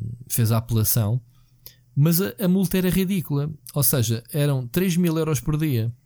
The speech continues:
até seis meses no máximo. Contas feitas, ahm, estamos a falar de, como é que era? Quinhentos e quarenta e seis mil euros máximo de multa. Ou seja, isto é uma, uma gota no oceano, quando, por exemplo, em dois mil e dezassete, eu tenho aqui esses dados registados,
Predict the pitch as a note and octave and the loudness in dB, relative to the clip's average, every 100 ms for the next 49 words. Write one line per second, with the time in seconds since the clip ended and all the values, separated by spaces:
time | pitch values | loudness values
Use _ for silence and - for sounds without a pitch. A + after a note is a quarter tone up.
0 | _ _ - B2 E3+ - F#3+ E3 F3 D3+ | _ _ -4 0 2 2 2 2 2 2
1 | D#3+ F3 D#3+ A#2+ B2 A#2 A#2+ _ - - | 0 0 0 2 2 2 -2 _ -20 -20
2 | - - _ _ D3 D3 D3 - C3+ B2 | -20 -20 _ _ 0 2 2 2 0 0
3 | C#3 D3+ - - - D#3 D3+ D3 C#3+ C#3 | -2 -4 -6 -10 -6 -4 -2 0 0 0
4 | C#3 C3 B2+ B2+ B2+ - D3 C3+ C#3 D3 | -2 -6 -6 -6 -6 -2 0 2 0 0
5 | C#3+ C#3+ C#3 C#3+ C#3 C#3 C3 C3+ D3 C#3 | 0 0 0 2 2 0 0 -2 -4 -8
6 | _ _ _ _ _ _ _ _ _ B2 | _ _ _ _ _ _ _ _ _ -4
7 | A#2+ D#3 E3 E3 - D3+ D3+ F#3 F3 D#3+ | -2 -2 0 -2 0 2 4 4 2 0
8 | D#3+ D#3+ D#3 C#3+ D#3+ D3+ D3+ D#3 D3+ D#3 | 0 0 2 2 2 2 2 2 2 2
9 | C#3 D#3 C3+ D3+ D3 D#3+ B2 A#2 A#2 A#2 | 0 0 0 0 0 0 0 0 -2 -2
10 | G2 - E3+ - E4 A#3 B2+ - - G3 | -2 -4 -6 -4 -2 0 -2 -4 -6 -2
11 | A#2+ A#2+ A#2 - A2 G#2 - _ _ _ | 2 2 2 -2 -6 -6 -12 _ _ _
12 | _ B2 B2+ - - A2 A#2 B2 C3 A#2+ | _ 2 2 2 2 2 2 2 0 -2
13 | - C3 A#2+ B2 C3 C3 A#2+ C3 B2+ A#2 | -2 0 2 2 2 2 2 2 2 2
14 | B2 C#3 C#3 B2+ A#2+ A2 - G#2+ - A2 | 0 0 -2 -4 -4 -4 -4 -6 -4 -6
15 | G2+ - A#2+ A#2 C3 B2 B2 | -6 -6 -4 -2 -2 -4 -4